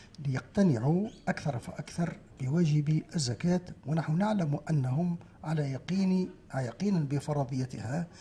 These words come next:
ولكن الاقتناع لا يكفي في بدايته، لابد من أن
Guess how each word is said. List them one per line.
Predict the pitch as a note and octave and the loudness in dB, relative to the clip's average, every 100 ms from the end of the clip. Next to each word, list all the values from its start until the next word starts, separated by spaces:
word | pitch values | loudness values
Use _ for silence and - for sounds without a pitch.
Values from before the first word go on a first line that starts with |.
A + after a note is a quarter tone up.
| - - - - | -18 -20 -20 -8
ولكن | C#3+ E3 E3 D3+ D#3+ D3+ - - | -2 -2 -2 -2 -2 -4 -10 -12
الاقتناع | D3+ - - E3 D#3+ F3+ F3+ F3 - - - - | -10 -8 -4 2 4 4 2 0 -10 -20 -16 -4
لا | D#3+ F#3+ | 0 2
يكفي | F3 - E3 D3+ - | 0 0 0 0 -2
في | - | 0
بدايته، | E3+ C#3 C#3 E3 F3 | 2 2 2 0 0
لابد | D#3 D3 C3+ E3 D#3 D3 | 0 2 2 2 2 0
من | D3 | -2
أن | - E3+ E3 | -2 -2 -2